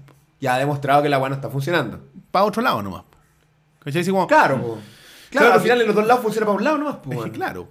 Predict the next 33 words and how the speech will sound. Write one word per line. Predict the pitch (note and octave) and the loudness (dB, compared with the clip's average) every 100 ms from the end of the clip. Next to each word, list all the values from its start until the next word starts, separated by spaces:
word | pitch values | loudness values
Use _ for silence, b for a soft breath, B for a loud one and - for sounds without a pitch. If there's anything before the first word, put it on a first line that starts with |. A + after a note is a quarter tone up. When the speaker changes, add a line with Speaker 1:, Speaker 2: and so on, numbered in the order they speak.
| - | -12
Speaker 1:
funciona | C3+ F3+ F3 | -6 -4 -2
pa' | |
un | E3+ G#3 | -2 -2
lado. | F3+ G2 F#2 - | -2 -4 -8 -10
Speaker 2:
Exacto. | C3+ A#3+ - | -4 -4 -4
Speaker 1:
¿Cachai? | B2+ C3+ C#3 | -10 -12 -8
Porque | D3 C3+ | -6 -4
al | D3+ | -4
final | D3+ D#3+ E3+ | -2 -2 -2
la | D#3+ | -4
gente | E3 | -6
dice, | D#3 E3 | -6 -4
"No, | A#3 C4 | -2 -2
pero | G#3 | -4
si | F3 | -6
aquí | F#3 | -8
la | F3+ | -8
gente | E3 | -10
está | E3 D#3+ | -10 -10
mejor | - E3 | -6 -6
que | E3 | -6
en | |
Venezuela". | D3 - D#3 D3+ | -10 -10 -10 -8
Sí, | G3+ | -8
porque, | D#3 C#3+ - - - | -8 -10 -14 -20 -6
claro, | F3+ A#2 C#3+ - _ _ | -4 -4 -8 -20 _ _
está | C#3+ D#3 | -8 -6
mejor | C#3+ E3+ E3 - _ - | -2 -2 -4 -10 _ -12
desde | C3 C3 | -8 -4
la | C#3 | -2
perspectiva | C3+ C3+ C#3 D3+ C#3+ | -2 -4 -6 -4 -2
de | C#3+ C#3+ D3+ - _ _ _ _ _ - | -2 -4 -8 -18 _ _ _ _ _ -8
la, | C3 B2+ B2 A#2+ B2 | -4 -2 -2 -4 -6